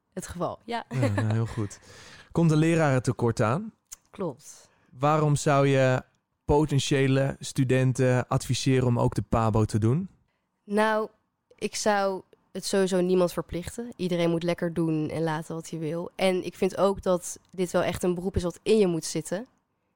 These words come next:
Speaker 1: Dit heeft niet iedereen.
Speaker 2: Nee.
Speaker 1: Maar ja, als je er ook maar een klein beetje over nadenkt, zou ik er wel echt heel veel, eh, aandacht aan besteden om te onderzoeken wat het precies inhoudt. En dat het echt een superberoep is.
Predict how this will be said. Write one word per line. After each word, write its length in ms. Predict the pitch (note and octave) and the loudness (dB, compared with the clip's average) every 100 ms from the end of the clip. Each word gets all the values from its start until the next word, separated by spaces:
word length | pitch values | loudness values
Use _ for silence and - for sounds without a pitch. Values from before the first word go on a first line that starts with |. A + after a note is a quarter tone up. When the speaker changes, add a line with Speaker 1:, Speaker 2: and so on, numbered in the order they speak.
| - | -12
Speaker 1:
Dit 200 | E3+ - | -10 -6
heeft 180 | D#3+ - | -6 -6
niet 120 | D#3+ | -8
iedereen. 520 | D#3+ D#3+ D3+ F3 G3 D#3 | -8 -8 -8 -10 -10 -2
Speaker 2:
Nee. 300 | A2 A2 A#2 _ _ _ | 0 0 -2 _ _ _
Speaker 1:
Maar 120 | F3+ | 0
ja, 120 | F3 | 2
als 200 | F#3 F#3+ | 2 2
je 220 | G3+ F#3+ - _ _ _ _ _ _ _ _ | 2 0 -2 _ _ _ _ _ _ _ _
er 260 | F#3+ F3 - | 0 2 2
ook 180 | F3+ | 0
maar 100 | F3+ | 0
een 100 | F3 | -2
klein 300 | - G3+ G#3+ | 0 0 2
beetje 280 | G#3+ G3 F#3+ | 0 -4 -4
over 240 | F3 E3+ E3+ | -4 -2 -2
nadenkt, 440 | E3+ F3+ F#3 F3 | 0 0 -2 -2
zou 160 | E3+ E3+ | -2 -2
ik 80 | |
er 80 | E3+ | -2
wel 160 | E3 E3 | -2 -2
echt 460 | F3 F3 - - - _ | -4 -8 -10 -14 -20 _
heel 140 | F3+ F3 | -8 -6
veel, 480 | F3+ E3 E3 E3 - _ | -2 0 0 -2 -8 _
eh, 340 | - E3+ E3+ E3+ F3 | -12 -10 -8 -10 -12
aandacht 380 | - F#3+ G3 F#3 | -4 0 2 0
aan 140 | F3+ F3+ | -2 -2
besteden 420 | E3+ F#3 F3 E3+ | -2 0 0 -2
om 280 | F3 E3+ - | -2 -4 -4
te 100 | F3 | -2
onderzoeken 460 | F3+ E3+ F3 F3 | -2 -2 -4 -4
wat 120 | E3+ | -4
het 120 | E3+ - | -8 -12
precies 320 | - F#3 E3+ | -10 -8 -6
inhoudt. 400 | F3+ F3 E3 D#3+ | -4 -4 -4 -4
En 60 | |
dat 100 | E3 | -4
het 120 | E3+ F3 | -4 -8
echt 140 | F3+ | -6
een 80 | F3+ | -6
superberoep 680 | - G#3+ G3 E3+ E3 D#3+ D#3+ | -6 -6 -4 -4 -4 -6 -6
is. 300 | G3+ - | -8 -10